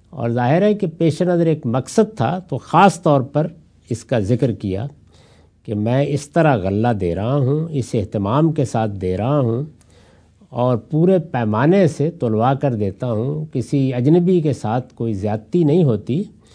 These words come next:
اور یہ بھی کہ جو لوگ باہر سے آتے ہیں، اس کے لیے میزبانی کا، ٹھہرنے کا، سراہوں کا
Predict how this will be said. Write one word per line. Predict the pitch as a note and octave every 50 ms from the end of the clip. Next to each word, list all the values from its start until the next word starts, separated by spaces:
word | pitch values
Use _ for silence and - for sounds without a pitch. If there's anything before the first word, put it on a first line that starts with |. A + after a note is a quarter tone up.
| _ - - - _ _ _ _
اور | - - G2 G2 G2+
یہ | G2+ G2 B2 D3 D#3+
بھی | E3 F3+ G3 F#3
کہ | F#3+ F3 D#3 C3
جو | A2 A2 A2
لوگ | A#2 A#2 A#2+ A#2+ A#2
باہر | G#2+ G2+ G2+ G2 A#2 C#3+ C3+
سے | - - C3+ A2
آتے | F#2 F#2+ G2 - F3 F#3 F3+
ہیں، | D3+ D#3 F#3+ A3+ A3+
اس | E3+ C3+ A2 - -
کے | - D3+ C3
لیے | A#2+ A#2 A#2+ D#3+ G3+
میزبانی | F#3 C3 B2 B2 A2+ G#2 G2 A2+ B2+ D3+ E3+ F#3 E3+ -
کا، | - G2
ٹھہرنے | E2+ - - - A#2+ B2 C3 C#3+ C#3+ C3 A#2 G#2+
کا، | G2+ - G#2 G#2+ G#2+
سراہوں | - - A#2 A#2 A#2+ B2+ C3+ C3+ A#2+ G2
کا | - G2 G2 A2+